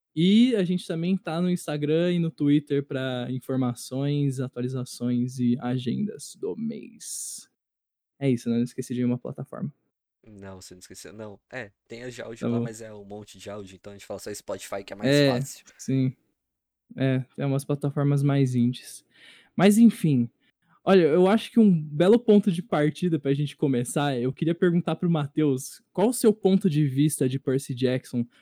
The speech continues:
Speaker 1: a partir do, dos dois filmes? Você assistiu os dois filmes?
Speaker 2: Assisti.
Speaker 1: Qual é o, o ponto de vista que você tem, tipo,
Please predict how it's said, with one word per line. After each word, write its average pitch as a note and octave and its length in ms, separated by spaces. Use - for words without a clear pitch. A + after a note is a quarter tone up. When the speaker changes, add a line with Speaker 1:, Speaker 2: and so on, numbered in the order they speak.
Speaker 1:
a C3 80
partir C#3+ 480
do, D#3 220
dos D3 260
dois F3+ 340
filmes? C3+ 320
Você G3 60
assistiu A3 280
os F#3 100
dois B2+ 240
filmes? B2 300
Speaker 2:
Assisti. - 440
Speaker 1:
Qual G#3+ 220
é A3 60
o, G3+ 200
o D#3+ 420
ponto E3+ 300
de D#3+ 120
vista E3 180
que - 80
você D#3 180
tem, C#3+ 320
tipo, C#3 720